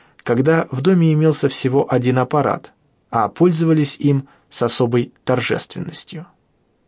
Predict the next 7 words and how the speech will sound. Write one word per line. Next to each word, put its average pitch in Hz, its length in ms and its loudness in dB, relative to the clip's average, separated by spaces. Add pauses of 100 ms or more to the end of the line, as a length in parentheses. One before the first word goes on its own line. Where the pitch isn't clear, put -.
(200)
Ричард 113 340 0
набрал 110 380 0
номер 120 340 0
по 113 180 -4
памяти, 165 540 -2 (460)
подождал 120 680 0
соединения, 131 840 -2